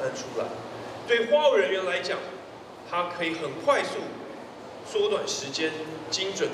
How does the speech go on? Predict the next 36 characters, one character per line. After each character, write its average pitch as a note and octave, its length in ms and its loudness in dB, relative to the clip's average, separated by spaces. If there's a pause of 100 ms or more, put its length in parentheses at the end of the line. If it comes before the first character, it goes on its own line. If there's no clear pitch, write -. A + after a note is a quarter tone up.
(140)
回 B2+ 120 -2
答 B2+ 160 -2
到 C3 120 0
市 - 220 -4
民 C3+ 100 -4 (520)
他 C#3+ 100 -2
所 D3 200 -4
想 B2+ 160 0
要 A#2+ 100 0
的 A#2+ 200 -4
答 - 160 -4
案。 A#2 80 0 (520)
这 C4 180 4
就 A3 160 4
是 G3+ 180 -2 (100)
运 G3 120 -4
用 F#3 140 0 (100)
Gen E3+ 200 -4
A D3+ 140 2
I D3 160 0
的 D3 80 -4
一 D3 180 -8
个 D3 60 -6 (100)
具 B3 260 -2
体 - 160 -6 (500)
实 - 360 -2
例。 - 120 -2 (760)
所 G#3+ 140 6
以 A3 160 6
不 - 140 0
只 F#3+ 160 0
是 A2+ 160 0
缩 A3 260 4
短 - 180 2
时 - 220 -6
间、 F#3+ 300 2